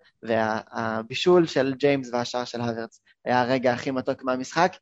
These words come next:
אה, זאת גם האמת, ברגע החריף היה לנו את ג'יימס, אה, דוחף את קורנל ליציע, אגב, עשו להוורץ אותו דבר קצת לפני זה, היה את, אה, טוחל צורח על שון דייש, אחרי, אה,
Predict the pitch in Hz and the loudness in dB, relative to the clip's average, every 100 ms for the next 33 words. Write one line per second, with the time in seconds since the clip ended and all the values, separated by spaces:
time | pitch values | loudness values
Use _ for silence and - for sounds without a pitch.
0 | _ _ _ - 120 120 123 120 120 _ | _ _ _ -4 0 4 4 2 -2 _
1 | 131 135 143 135 123 135 147 _ _ - | -2 2 2 4 4 4 2 _ _ -2
2 | 131 151 160 147 139 156 147 - _ _ | 2 4 4 2 2 2 0 -6 _ _
3 | - 131 135 135 135 131 _ - 151 147 | 0 4 6 4 2 0 _ 2 4 4
4 | 135 - 135 127 123 143 139 - - 131 | 0 -4 -2 -2 -4 -6 -6 -10 -2 0
5 | 131 131 127 120 - 143 143 _ - 123 | 2 4 4 2 2 2 2 _ -6 0
6 | 123 117 - _ - 127 120 123 120 117 | 0 -2 -10 _ -6 -2 0 -2 -4 -6
7 | 131 120 117 120 120 - 117 143 147 175 | -8 -6 -2 -2 -4 -10 -10 -4 -4 -4
8 | - - - 135 135 131 - 127 123 123 | -8 -20 -6 2 6 4 4 2 4 2
9 | 151 151 143 - 131 139 139 135 139 131 | -2 2 0 2 0 0 0 -2 -2 2
10 | 135 135 - - _ - - 135 135 131 | 2 2 -4 -20 _ -10 -4 2 4 6
11 | 127 127 123 | 6 6 4